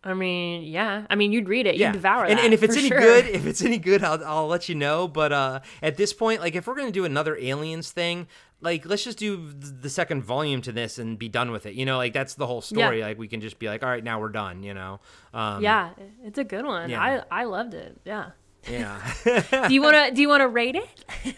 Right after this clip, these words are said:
Speaker 2: Yeah,
Speaker 1: I know
Speaker 2: how,
Speaker 1: what your
Speaker 2: yeah,
Speaker 1: rating
Speaker 2: no,
Speaker 1: is,
Speaker 2: I
Speaker 1: though.
Speaker 2: want you, I want you to rate it. How, how did, uh, I, actually, you know what? Can I get a rating on Alien, Aliens, in, uh, individually, and then Alien Defiance Volume One?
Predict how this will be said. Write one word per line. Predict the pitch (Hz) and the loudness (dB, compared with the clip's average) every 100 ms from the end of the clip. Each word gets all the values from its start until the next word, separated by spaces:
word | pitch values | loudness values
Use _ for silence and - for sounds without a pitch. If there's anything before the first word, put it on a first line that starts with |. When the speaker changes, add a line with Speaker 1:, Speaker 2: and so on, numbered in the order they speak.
| 156 | -8
Speaker 2:
Yeah, | 151 208 302 208 | 0 2 4 2
Speaker 1:
I | |
know | 175 | 2
Speaker 2:
how, | 202 | 0
Speaker 1:
what | 185 | 2
your | 202 | 4
Speaker 2:
yeah, | 208 | 4
Speaker 1:
rating | 208 196 | 2 0
Speaker 2:
no, | |
Speaker 1:
is, | 185 | -2
Speaker 2:
I | 170 | 0
Speaker 1:
though. | 180 | -2
Speaker 2:
want | 180 - | -4 -6
you, | |
I | 151 | -6
want | 156 151 | -6 -8
you | 226 | -10
to | 262 | -6
rate | 151 104 | -4 -4
it. | 101 | -6
How, | 117 135 135 | -4 -6 -6
how | 139 160 | -4 -6
did, | 160 151 156 | -6 -10 -10
uh, | 156 | -6
I, | 151 220 214 220 | -2 0 0 -4
actually, | 220 277 | -4 -8
you | 233 | -4
know | 226 | -4
what? | 226 - | -6 -10
Can | 190 | -8
I | 190 | -6
get | 208 233 | -6 -6
a | |
rating | 196 147 156 175 185 202 | -6 -6 -6 -6 -6 -8
on | 190 151 151 151 - | -8 -8 -6 -10 -12
Alien, | 147 165 214 240 262 285 277 _ _ _ | -10 -8 -8 -8 -8 -10 -16 _ _ _
Aliens, | 165 190 196 180 190 220 240 240 - _ _ | -6 -4 -4 -6 -6 -6 -8 -10 -16 _ _
in, | 165 180 | -10 -6
uh, | 175 175 | -4 -2
individually, | 220 220 170 170 165 160 | 2 2 2 0 -4 -6
and | 156 151 | -6 -4
then | 147 | -4
Alien | 147 156 156 143 | -6 -6 -6 -8
Defiance | 139 139 143 143 | -6 -6 -6 -6
Volume | 143 139 135 139 | -8 -8 -8 -8
One? | 151 220 | -10 -12